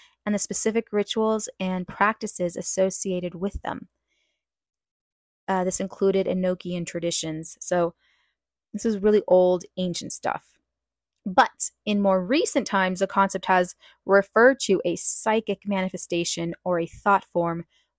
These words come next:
which occurs when any group shares a common motivation, being made up of and influencing the thoughts of the group. Okay, that's a big definition right there.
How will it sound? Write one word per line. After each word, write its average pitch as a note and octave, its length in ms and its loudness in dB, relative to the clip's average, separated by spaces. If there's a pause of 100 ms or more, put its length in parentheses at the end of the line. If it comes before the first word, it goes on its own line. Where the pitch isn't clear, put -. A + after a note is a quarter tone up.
which C4 280 4
occurs E3+ 560 2 (260)
when F3 220 -2 (280)
any G#3+ 500 2 (180)
group E3 360 -4
shares D3 580 -2 (100)
a F3 120 -2
common E3+ 400 -4
motivation, D#3+ 720 -8 (760)
being G#3+ 300 2
made G3 180 4
up G3 220 4
of G3 360 2 (1200)
and F#3+ 300 0
influencing A3+ 840 0 (120)
the F#3 160 0
thoughts - 640 0 (220)
of F3 300 0 (100)
the E3 200 -4
group. E3 480 -6
Okay, - 1800 -12
that's F3 200 -2
a F#3 60 0
big D#3+ 480 -2
definition D#3+ 540 -4
right - 200 -10
there. D3+ 320 -6